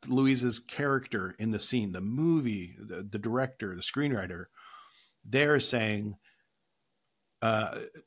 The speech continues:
they're showing how she feels insecure about her decision. She feels like I'm in conflict th-, with this a little bit. She's in conflict about Ian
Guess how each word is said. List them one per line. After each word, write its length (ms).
they're 240
showing 480
how 240
she 280
feels 920
insecure 1080
about 380
her 180
decision. 640
She 240
feels 500
like 300
I'm 180
in 140
conflict 540
th-, 180
with 160
this 180
a 60
little 240
bit. 160
She's 200
in 100
conflict 500
about 440
Ian 480